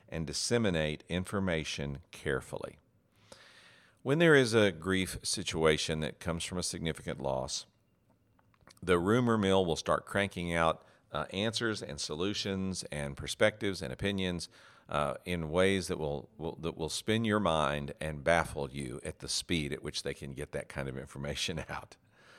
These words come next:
It's very important, though, for you as a leader not to get caught up in this. So listen to this phrase, "Announce what you know and only what you know and only after you know it for sure."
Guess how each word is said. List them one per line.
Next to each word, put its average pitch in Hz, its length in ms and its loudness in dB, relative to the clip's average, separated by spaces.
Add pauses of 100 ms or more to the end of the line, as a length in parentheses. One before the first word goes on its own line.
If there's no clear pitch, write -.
(540)
It's 87 120 -8
very 135 200 6
important, 120 460 4
though, 82 160 2
for - 140 -8
you 87 140 -2
as 90 140 -2
a 90 40 -4
leader 80 340 -2
not 76 300 0
to 87 60 -10
get 73 220 -6
caught 71 240 0
up 69 180 0
in 60 120 -4
this. - 380 -10 (420)
So - 160 -2
listen 101 280 2
to 113 80 6
this 120 180 2
phrase, 65 580 -2 (540)
"Announce 87 680 0
what 80 340 -2
you 135 100 2
know 80 440 4 (1900)
and 85 300 0
only 110 320 8
what 76 280 4
you 73 100 -4
know 69 500 -2 (880)
and 82 200 -4
only 92 500 2
after 101 380 4
you 76 200 0
know 80 260 6
it 67 160 -2
for - 180 -4
sure." - 420 -2